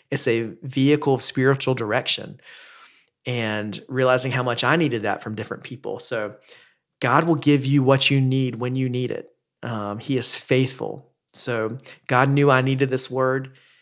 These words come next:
and it was in making space for solitude that he gave it to me.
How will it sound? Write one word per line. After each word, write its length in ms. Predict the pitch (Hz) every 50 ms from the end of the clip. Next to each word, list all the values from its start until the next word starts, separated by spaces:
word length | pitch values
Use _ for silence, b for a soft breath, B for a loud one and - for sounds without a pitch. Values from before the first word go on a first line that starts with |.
| b b b b _ _ _ -
and 200 | 127 123 120 -
it 80 | -
was 160 | 131 127 120 120
in 220 | 113 113 113 117
making 340 | 117 123 135 135 - 147 135
space 360 | - - - 120 120 127 -
for 120 | - -
solitude 720 | 117 - - - 127 117 117 110 113 110 - - 117 107
that 80 | 113 101
he 80 | 104 104
gave 240 | - 107 107 104
it 120 | 101 - -
to 120 | - 120 104
me. 140 | 110 107